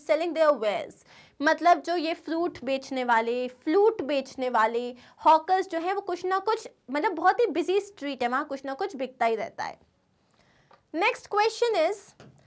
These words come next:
describe the role of the mirror in the story, The Snake and the Mirror।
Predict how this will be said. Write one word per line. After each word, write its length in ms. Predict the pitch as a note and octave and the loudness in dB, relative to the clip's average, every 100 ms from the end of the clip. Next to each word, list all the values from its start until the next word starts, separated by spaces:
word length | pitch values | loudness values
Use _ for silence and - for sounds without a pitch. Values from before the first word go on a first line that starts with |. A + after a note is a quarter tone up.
| _ _ C4+ | _ _ -4
describe 640 | G4+ - - G#4 B4+ F4 | -2 -2 4 6 6 2
the 180 | G#4 D#4 | -2 0
role 240 | D#4+ F#4+ | 0 -2
of 180 | - C#4+ C4+ | -2 -4 2
the 120 | D#4 | 2
mirror 480 | D4 B3 C4+ D#4+ F#4 | 2 -2 2 4 2
in 220 | - C#4 | 2 -4
the 80 | C4+ | -4
story, 580 | C#4 - E4+ E4+ D4 D4 | -10 -6 -2 -2 -2 -2
The 100 | A#3+ | -4
Snake 480 | A#3+ - C#4 D4+ D4+ | -6 -6 -6 -4 -6
and 280 | G#3+ G#3+ G#3 | -6 -6 -4
the 100 | G#3+ | -6
Mirror। 320 | F#3+ D#3 D#3 | -6 -10 -16